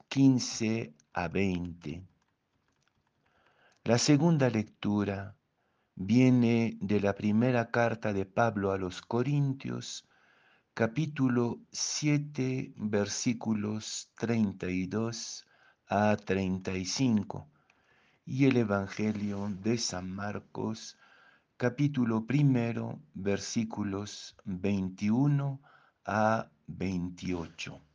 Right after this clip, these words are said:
En aquel tiempo, Jesús y sus discípulos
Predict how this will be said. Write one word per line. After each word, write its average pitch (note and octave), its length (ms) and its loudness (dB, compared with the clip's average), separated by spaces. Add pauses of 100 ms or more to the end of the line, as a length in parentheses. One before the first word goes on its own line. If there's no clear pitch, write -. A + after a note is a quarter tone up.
(3500)
En B2+ 160 8
aquel D3+ 340 2
tiempo, F3 800 0 (200)
Jesús - 920 -4
y B2 140 2
sus A2 340 0
discípulos B2 1080 -4